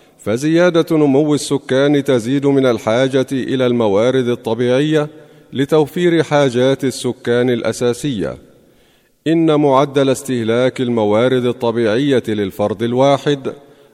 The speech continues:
غير متساوي التوزيع أيضًا، فمعدل استهلاك السكان الذين يعيشون في الدول المتقدمة للموارد الطبيعية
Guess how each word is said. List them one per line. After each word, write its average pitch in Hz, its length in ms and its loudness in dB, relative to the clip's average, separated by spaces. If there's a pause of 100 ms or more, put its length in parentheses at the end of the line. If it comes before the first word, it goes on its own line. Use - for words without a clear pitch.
غير 143 440 2
متساوي 123 680 0
التوزيع 123 680 -2
أيضًا، 90 480 -2 (920)
فمعدل 135 760 2
استهلاك 165 520 0
السكان 156 580 0
الذين 135 440 2
يعيشون 139 680 2
في 131 120 -4
الدول 139 420 2
المتقدمة 120 1080 0
للموارد 117 680 0
الطبيعية 117 840 0